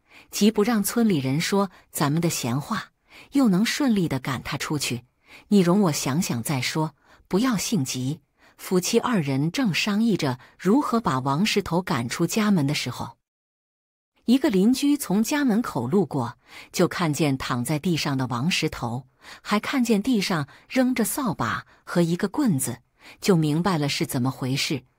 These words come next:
王石头的父母都是心地善良之人，他们活着的时候，村子里谁家有事，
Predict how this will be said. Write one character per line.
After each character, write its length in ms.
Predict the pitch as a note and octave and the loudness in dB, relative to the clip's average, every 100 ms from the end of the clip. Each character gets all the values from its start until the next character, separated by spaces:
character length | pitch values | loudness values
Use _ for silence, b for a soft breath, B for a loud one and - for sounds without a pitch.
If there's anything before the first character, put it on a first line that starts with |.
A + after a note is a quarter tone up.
| b b b | b b b
王 240 | F3+ E3+ A#3 | 0 2 2
石 220 | - F3+ | 0 0
头 160 | G#3 | 0
的 80 | F#3 | -2
父 240 | F3 - G3 | -2 0 0
母 180 | C3+ | 0
都 220 | B2+ E3+ F#3 | 0 0 2
是 260 | F3 C#3 B B | 0 -2 B B
心 320 | - A3+ A3 | -2 4 4
地 160 | A3+ F3 | 4 0
善 260 | - F#3+ | 0 -2
良 240 | C3 A#2+ D#3+ | -2 -2 -2
之 160 | G3+ | 0
人， 360 | F3 A2+ B2 - b b b | 0 -2 -4 -8 b b b
他 140 | - E3 | -2 0
们 100 | C#3+ | 0
活 240 | - C#3 | -2 -2
着 140 | F3 | -2
的 80 | D3 | -2
时 160 | - A#2+ | -4 -6
候， 260 | - A2+ b b b b | -6 -10 b b b b
村 300 | - G3 G3 | 0 4 4
子 140 | F3+ | 2
里 180 | C#3+ A#2+ | 0 -2
谁 260 | - D3 C#3+ | -2 -2 0
家 220 | F#3+ F3 | 0 0
有 180 | E3 A#2 | -2 -4
事， 300 | - D#3+ | -4 -4